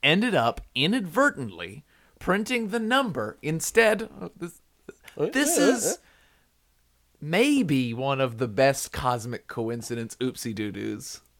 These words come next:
Speaker 1: that we've had in a while. Uh, accidentally printed the number of an adult chat line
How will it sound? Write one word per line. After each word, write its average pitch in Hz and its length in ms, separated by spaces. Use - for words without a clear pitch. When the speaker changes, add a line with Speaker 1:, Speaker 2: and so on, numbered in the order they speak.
Speaker 1:
that 143 120
we've 233 220
had 104 260
in - 40
a 104 60
while. 98 460
Uh, 147 260
accidentally 214 480
printed 196 400
the 156 60
number 151 380
of 139 160
an 135 80
adult 135 460
chat 175 380
line 92 380